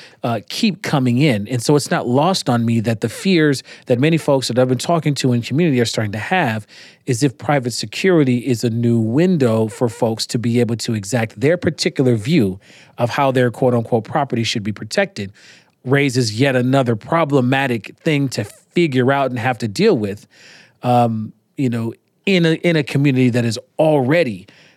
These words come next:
trying to, to, to push for those root cause changes. So, so, so, i-, again, yet again, <laughs> we see history repeating ourselves. We, uh, private security was in, was, was involved in the sixty-eight, another long, hot summer.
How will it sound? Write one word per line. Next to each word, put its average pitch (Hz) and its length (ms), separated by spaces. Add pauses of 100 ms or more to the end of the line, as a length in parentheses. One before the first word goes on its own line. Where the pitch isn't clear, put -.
trying 127 460
to, 117 300
to, 113 240
to 120 160
push 127 280
for - 140
those 113 240
root 117 160
cause 110 300
changes. 123 560 (300)
So, 147 200
so, 143 300
so, 135 520 (140)
i-, 151 180
again, 131 520
yet 127 280
again, 120 400 (260)
<laughs> - 260
we 139 100
see 139 220
history 135 300
repeating 135 380
ourselves. 104 480
We, 110 240
uh, 120 180
private 123 280
security 131 440
was 123 180
in, 123 160
was, 123 260
was 120 220
involved 123 400
in 120 80
the 117 40
sixty-eight, 135 520
another 123 320
long, 123 260
hot 120 220
summer. 120 360